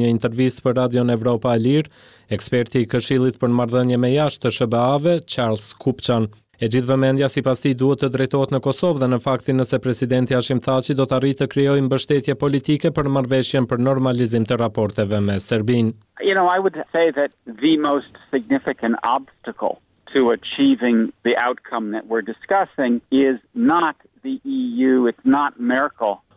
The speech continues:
Speaker 1: Unë do të thoja se pengesa më e vështirë që të arrihet marrëveshja për të cilën po diskutojmë nuk është as në Bashkimin Evropian, as te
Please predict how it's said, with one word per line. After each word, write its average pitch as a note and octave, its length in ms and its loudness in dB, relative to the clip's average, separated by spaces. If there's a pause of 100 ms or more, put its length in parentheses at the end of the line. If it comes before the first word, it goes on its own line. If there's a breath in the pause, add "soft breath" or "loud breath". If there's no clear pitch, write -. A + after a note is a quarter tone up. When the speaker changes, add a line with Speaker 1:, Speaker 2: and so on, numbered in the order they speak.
Speaker 1:
Unë E3 140 2
do F#3+ 100 0
të G3 60 -6
thoja F#3+ 260 0
se D#3 80 -2
pengesa D3+ 480 0
më D3+ 140 2
e C#3 80 -4
vështirë D3 340 0
që C3 80 -2
të B2 120 0
arrihet A#2+ 340 0
marrëveshja A#2+ 480 0
për A#2 140 -2
të A#2+ 100 -2
cilën A#2+ 260 0
po B2 140 0
diskutojmë C#3 560 -2
nuk B2 180 -2
është B2 220 -2
as A2+ 180 -4
në A#2 140 2
Bashkimin A2+ 480 0
Evropian, B2+ 580 -2
as A#2 320 -6
te A#2+ 80 0